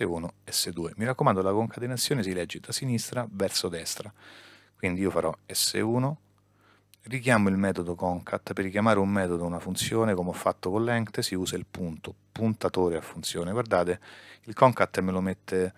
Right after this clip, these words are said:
eh, come primo metodo in ordine alfabetico e c'è la C, siamo anche fortunati. Vedete che cosa vi dice? Il concat è una funzione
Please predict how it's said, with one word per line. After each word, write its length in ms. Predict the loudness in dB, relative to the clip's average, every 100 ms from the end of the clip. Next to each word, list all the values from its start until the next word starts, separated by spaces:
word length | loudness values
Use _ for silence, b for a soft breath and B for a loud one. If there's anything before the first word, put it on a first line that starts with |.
| b b b b _
eh, 240 | -6 -6 -4
come 220 | 0 4
primo 240 | 4 4
metodo 400 | 4 4 4 2
in 100 | 0
ordine 220 | -2 0 -2
alfabetico 760 | -2 -4 -2 -4 -4 -8 -6
e 260 | -8 -10 -10
c'è 180 | -4 0
la 100 | 2
C, 220 | 2 2
siamo 220 | 0 0
anche 180 | -2 -6
fortunati. 480 | -12 -10 -8 -6 -4
Vedete 440 | -2 0 -2 -6 -8
che 140 | -6
cosa 200 | 0 2
vi 60 | 2
dice? 240 | -2 -6
Il 160 | -8 -2
concat 640 | 2 4 2 -4 -6 -2
è 80 | 0
una 220 | 0 -6
funzione 800 | -4 -2 0 0 2 2 0